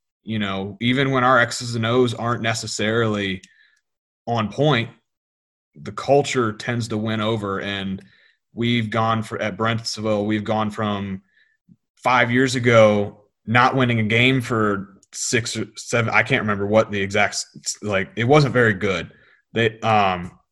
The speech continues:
to within the last five years, we've won,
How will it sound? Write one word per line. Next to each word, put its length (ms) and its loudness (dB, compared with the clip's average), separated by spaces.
to 420 0
within 380 0
the 80 2
last 400 2
five 280 4
years, 600 -2
we've 320 2
won, 800 2